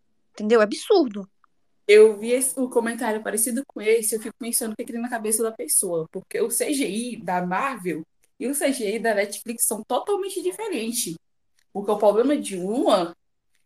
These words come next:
Speaker 2: é totalmente diferente de outro. Da Netflix é a falta de investimento e da Marvel é a falta de tempo que ela dá pros trabalhadores. São problemas totalmente diferentes.
Speaker 1: Sim.
Speaker 2: Mas a pessoa gosta de apontar isso.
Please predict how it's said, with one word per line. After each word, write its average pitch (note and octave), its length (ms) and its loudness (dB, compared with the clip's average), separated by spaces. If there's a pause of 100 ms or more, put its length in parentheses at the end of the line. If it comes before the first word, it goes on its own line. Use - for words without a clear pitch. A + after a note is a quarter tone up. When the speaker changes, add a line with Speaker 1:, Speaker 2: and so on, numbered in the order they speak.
Speaker 2:
é G3 80 4
totalmente C4+ 420 0
diferente B3+ 500 0
de F4 120 4
outro. G4+ 420 4
Da G3 140 2
Netflix G3+ 480 -4
é A3+ 40 4
a G#3+ 40 4
falta G#3+ 240 -2
de C#4+ 80 -6
investimento D4 580 -4 (1000)
e A3+ 100 -4
da G#3 200 4
Marvel C#4 300 2
é - 20 4
a - 20 -2
falta C4 240 0
de B4+ 140 -2
tempo - 420 -4 (1200)
que - 100 -4
ela F#3 120 2
dá F#3+ 140 2
pros - 120 -8
trabalhadores. C4 720 0
São G#3 280 -4
problemas G#3 440 -2
totalmente F4 520 -2
diferentes. A#3+ 840 -4 (560)
Speaker 1:
Sim. B3 460 0
Speaker 2:
Mas F3+ 180 -4
a F#3 60 -6
pessoa G#3+ 500 -6
gosta G3+ 300 0
de C#4 60 -4
apontar G4+ 500 0
isso. G#3+ 340 -2